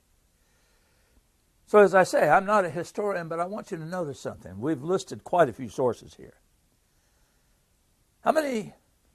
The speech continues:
secular writers do we have that, that verify that a man named Plato lived? I'm told by historians there are eight. How many historical writers verify that a man named Socrates lived?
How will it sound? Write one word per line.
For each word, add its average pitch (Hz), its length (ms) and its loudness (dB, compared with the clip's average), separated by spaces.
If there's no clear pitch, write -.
secular 170 480 -2
writers 139 380 2
do 127 160 -12
we 120 100 -10
have 120 320 6
that, 127 120 -8
that 123 100 -4
verify 139 680 4
that 139 140 4
a 123 60 2
man 135 340 -6
named 117 240 -10
Plato 127 460 -6
lived? - 480 -14
I'm 131 120 -4
told 170 200 2
by 156 140 6
historians 135 580 -4
there 120 160 -6
are 110 160 -4
eight. 135 300 -12
How 190 260 6
many 196 340 -2
historical 175 800 0
writers 156 520 4
verify 160 560 6
that 151 120 -4
a 160 60 -6
man 165 180 -6
named 165 200 -10
Socrates 101 720 -8
lived? 85 480 -16